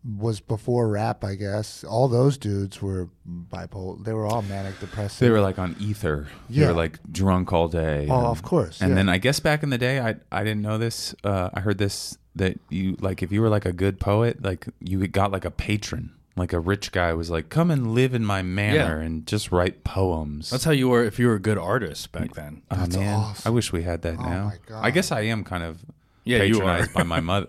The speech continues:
Speaker 2: my,
Speaker 1: <laughs>
Speaker 2: my
Speaker 1: Your
Speaker 2: mother,
Speaker 3: mother.
Speaker 2: my wife, who is
Speaker 3: Yeah.
Speaker 2: almost a mother.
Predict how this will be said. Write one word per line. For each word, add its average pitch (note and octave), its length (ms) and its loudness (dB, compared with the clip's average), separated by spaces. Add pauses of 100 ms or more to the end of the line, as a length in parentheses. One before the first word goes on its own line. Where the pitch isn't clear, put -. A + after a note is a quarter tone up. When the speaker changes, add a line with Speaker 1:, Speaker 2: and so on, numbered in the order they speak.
Speaker 2:
my, E2+ 460 -2
Speaker 1:
<laughs> - 100 -6
Speaker 2:
my G#2+ 260 0 (100)
Speaker 1:
Your A#2 160 -6
Speaker 2:
mother, F2+ 280 2
Speaker 3:
mother. F2+ 400 -4
Speaker 2:
my F2 260 0
wife, F2+ 460 0 (100)
who F#2 140 0
is F2+ 140 2
Speaker 3:
Yeah. E2+ 120 -6 (300)
Speaker 2:
almost F2+ 320 -2
a - 60 -8
mother. - 360 -6